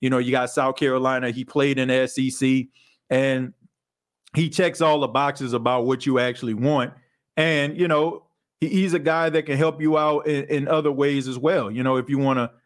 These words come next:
have him help, uh, in a, in a return game, he can do that.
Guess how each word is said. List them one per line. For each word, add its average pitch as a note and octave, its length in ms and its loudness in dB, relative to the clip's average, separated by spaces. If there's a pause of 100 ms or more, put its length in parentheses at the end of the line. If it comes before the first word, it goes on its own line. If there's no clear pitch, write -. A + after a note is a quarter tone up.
(120)
have C#3 280 0
him C3+ 140 -2
help, C#3 260 0
uh, C3+ 280 0
in B2+ 240 -2
a, A#2+ 120 -2
in C3 200 0
a B2 200 0 (120)
return C3+ 500 -2
game, C3 320 0
he C#3 100 0
can A#2 160 -2
do B2+ 180 2
that. C3 260 0